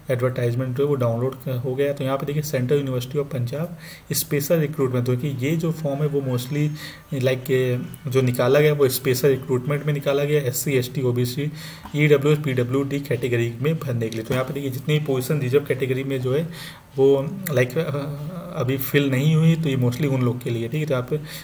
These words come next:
कोई भी general candidate के लिए नहीं है, इन्होंने mention कर रखा है, इन्होंने clearly mention कर रखा है special recruitment for drive for एससी, एसटी, ओबीसी, ईडब्ल्यूडी, पीडब्ल्यूडी candidates के लिए, ठीक है। तो अगर आप इनमें से किसी भी category में अगर आप like, अ, आपके पास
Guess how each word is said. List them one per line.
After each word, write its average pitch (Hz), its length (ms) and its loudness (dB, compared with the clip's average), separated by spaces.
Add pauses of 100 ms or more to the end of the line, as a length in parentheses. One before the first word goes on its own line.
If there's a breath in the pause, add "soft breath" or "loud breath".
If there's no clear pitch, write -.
(120 loud breath)
कोई 143 120 10
भी 151 120 4
general 127 360 4
candidate 131 540 2
के 139 60 -2
लिए 131 140 0
नहीं 123 280 -2
है, 156 100 2
इन्होंने 147 260 0
mention 135 300 -2
कर 147 120 0
रखा - 180 -2
है, 143 60 4
इन्होंने 143 680 -2
clearly 143 360 2
mention 143 280 -2
कर 127 120 -2
रखा 123 240 -2
है 147 120 2
special 139 500 0
recruitment 135 540 0
for 131 80 -4
drive 127 320 -2
for 139 100 -2
एससी, 123 340 0
एसटी, 127 240 -2
ओबीसी, 123 440 0 (380 loud breath)
ईडब्ल्यूडी, 127 560 2
पीडब्ल्यूडी 131 640 -2
candidates 113 540 -2
के - 120 -10
लिए, 113 220 -6 (140)
ठीक 180 120 0
है। 139 80 4 (340 loud breath)
तो 147 80 4
अगर 147 80 8
आप 147 120 4
इनमें 147 180 2
से 147 120 -2
किसी 135 220 0
भी 143 80 -4
category 135 400 2
में 135 100 0
अगर 127 140 2
आप 127 180 0
like, 123 440 -2
अ, - 580 -4
आपके 123 720 0
पास 127 160 0